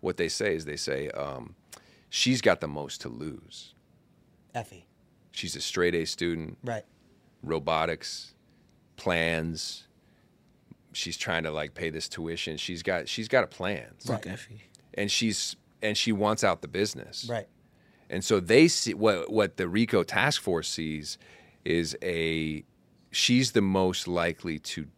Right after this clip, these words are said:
Speaker 1: to flip.
Speaker 2: Right.
Speaker 1: Because she's got <clears throat> plans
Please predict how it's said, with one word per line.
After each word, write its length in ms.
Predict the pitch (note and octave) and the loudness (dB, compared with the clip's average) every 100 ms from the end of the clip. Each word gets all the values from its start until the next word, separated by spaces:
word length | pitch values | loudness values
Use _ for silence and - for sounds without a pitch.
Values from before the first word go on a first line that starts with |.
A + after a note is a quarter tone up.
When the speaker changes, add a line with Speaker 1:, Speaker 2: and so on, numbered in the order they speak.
| _ | _
Speaker 1:
to 120 | - | -12
flip. 440 | - - D2 - - A2+ | -10 -10 -10 -12 -18 -12
Speaker 2:
Right. 220 | A2+ G2 _ _ - _ E2+ | -12 -12 _ _ -20 _ -4
Speaker 1:
Because 520 | E2 F#2 D#2+ - - | 0 0 0 -2 -6
she's 280 | - G#2 F#2 | -4 -2 -2
got 220 | G2 E2 | 0 -2
<clears throat> 80 | D2+ | -2
plans 560 | - E2+ A1+ - - | -2 -2 -4 -16 -20